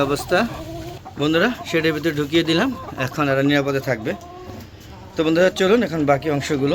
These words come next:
দেখানোর চেষ্টা করি। এই যে দেখতে পাচ্ছেন, একটা ঝড়ে এলোমেলো হয়ে গেল আমার সব, আহ, কিছু মানে বড় বড় গাছগুলো পড়ে গেছে, যদিও আমি এখন উঠিয়ে দিব,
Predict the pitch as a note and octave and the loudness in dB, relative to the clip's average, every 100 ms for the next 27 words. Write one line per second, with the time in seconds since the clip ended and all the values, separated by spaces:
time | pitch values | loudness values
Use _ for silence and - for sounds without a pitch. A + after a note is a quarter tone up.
0 | G3 C#3+ C#3+ C3+ C#3+ - D3 B2+ D3+ A3 | 0 -2 0 0 0 2 2 4 0 -2
1 | - - - - - - - - D3+ D#3+ | -10 -12 -12 -12 -14 -14 -8 0 4 4
2 | D3 - E3+ D3+ C#3+ E3 D3 D3 - - | 4 0 0 0 0 0 0 0 -2 0
3 | D#3+ C#3+ - B2 C#3+ D3 D3 F3 - - | 2 2 0 4 6 6 2 -2 -14 -12
4 | - - D3 D3+ D#3+ D#3+ D3+ D3 C#3 C3+ | -12 -6 0 2 4 2 0 2 2 2
5 | C3 C#3+ B2+ A#2+ B2+ - B2 A#2+ - - | 0 0 0 0 -2 -2 -2 -2 -2 0
6 | - - - - - - - B2+ B2 A#2 | 0 -2 -8 -10 -12 -10 -2 0 0 -2
7 | C3+ D3+ C#3 C#3 C3+ A#2 C#3 C3 C3+ B2+ | -4 -2 0 0 0 0 0 0 0 2
8 | B2 A#2+ C#3+ C3 E3 D3 A#2+ A#2 D3+ B2+ | 2 2 0 0 0 0 0 -2 -2 -2
9 | B2+ C#3 B2+ A#2+ C3 A#2 B2+ A2 G#2+ | 0 0 0 0 -4 -4 -4 -4 -4